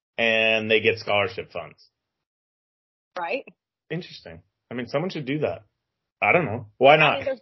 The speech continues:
Speaker 1: You know
Speaker 2: some
Speaker 1: what I don't like,
Speaker 2: there's,
Speaker 1: Michelle?
Speaker 2: yeah, like,
Speaker 1: You know what I don't like? I, I don't like
Speaker 2: when
Speaker 1: when
Speaker 2: people say, "No, it won't work."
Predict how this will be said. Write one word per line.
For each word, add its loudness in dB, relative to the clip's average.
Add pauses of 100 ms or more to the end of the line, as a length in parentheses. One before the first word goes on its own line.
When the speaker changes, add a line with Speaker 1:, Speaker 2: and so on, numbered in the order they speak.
Speaker 1:
You -2
know 2
Speaker 2:
some 4
Speaker 1:
what 12
I 0
don't -2
like, -12
Speaker 2:
there's, -6
Speaker 1:
Michelle? 0
Speaker 2:
yeah, -6
like, -8 (460)
Speaker 1:
You -2
know 0
what 6
I 4
don't 2
like? -2 (100)
I, 2 (100)
I 2
don't -2
like 0
Speaker 2:
when -10
Speaker 1:
when 2
Speaker 2:
people -4
say, -10
"No, -6
it -10
won't -8
work." -10